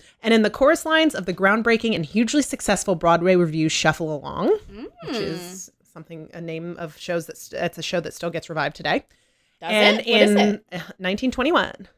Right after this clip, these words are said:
Speaker 2: Wow.
Speaker 1: Yeah.
Speaker 2: All right.
Speaker 1: And in The Chocolate Dandies.
Speaker 2: Mm.
Speaker 1: Fascinating,
Speaker 2: Oh my God.
Speaker 1: slightly weirdly fetishization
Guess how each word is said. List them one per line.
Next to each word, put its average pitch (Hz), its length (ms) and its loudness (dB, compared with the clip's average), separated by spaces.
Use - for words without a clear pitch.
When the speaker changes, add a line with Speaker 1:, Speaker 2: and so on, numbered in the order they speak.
Speaker 2:
Wow. 208 160 -20
Speaker 1:
Yeah. 190 640 4
Speaker 2:
All 208 100 -10
right. 339 240 -8
Speaker 1:
And 208 240 4
in 208 300 4
The 196 160 -2
Chocolate - 680 0
Dandies. 170 720 -6
Speaker 2:
Mm. 415 260 -8
Speaker 1:
Fascinating, 170 800 -10
Speaker 2:
Oh 254 100 -14
my 226 140 -16
God. 202 60 -20
Speaker 1:
slightly 196 440 0
weirdly 185 580 -8
fetishization 196 840 -4